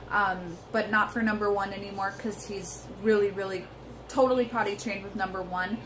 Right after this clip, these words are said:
Number two, he still struggles, and so when he's doing really well and going number two in the potty and stuff, then, uh,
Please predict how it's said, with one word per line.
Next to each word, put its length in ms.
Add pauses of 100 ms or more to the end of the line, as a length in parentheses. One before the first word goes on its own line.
(280)
Number 240
two, 240
he 200
still 320
struggles, 680
and 220
so 300
when 240
he's 260
doing 280
really 260
well 420
and 240
going 220
number 240
two 360
in 100
the 80
potty 380
and 160
stuff, 300 (420)
then, 360
uh, 380